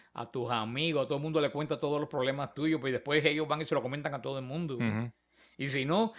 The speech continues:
Speaker 1: empiezas a ver visiones y te vas a un psiquiatra y te cobra ciento noventa dólares por hora, por hora y le confiesas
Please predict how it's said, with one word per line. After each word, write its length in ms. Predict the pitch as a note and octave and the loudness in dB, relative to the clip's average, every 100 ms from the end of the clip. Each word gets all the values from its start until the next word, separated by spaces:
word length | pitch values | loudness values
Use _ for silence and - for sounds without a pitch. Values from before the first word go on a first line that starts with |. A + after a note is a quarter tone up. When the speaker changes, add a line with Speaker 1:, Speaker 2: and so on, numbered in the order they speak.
| - | -8
Speaker 1:
empiezas 320 | C3 C3+ D#3 | -6 -2 0
a 40 | |
ver 160 | C#3+ D3+ | 2 2
visiones 420 | C#3+ - E3+ F3 | 0 2 2 2
y 20 | |
te 80 | D#3+ | 0
vas 100 | C#3 | 0
a 40 | |
un 60 | D#3 | 0
psiquiatra 500 | - A#2 D#3+ F3 F3 | -2 0 2 2 2
y 20 | |
te 120 | C3 | -2
cobra 220 | A#2+ C#3+ D#3+ | 0 2 0
ciento 240 | C#3 B2+ | 0 -4
noventa 300 | B2+ D3 D3 | -4 -2 0
dólares 340 | D3 D#3+ D3+ | 4 4 2
por 180 | B2+ C3+ | 0 2
hora, 280 | D#3+ F3+ E3 | 4 4 2
por 160 | C#3+ D3 | 0 0
hora 180 | F#3 | 2
y 20 | E3 | 0
le 80 | |
confiesas 640 | C#3+ B2+ C3+ D3+ D#3 B2+ | -2 -8 -8 -6 -4 -6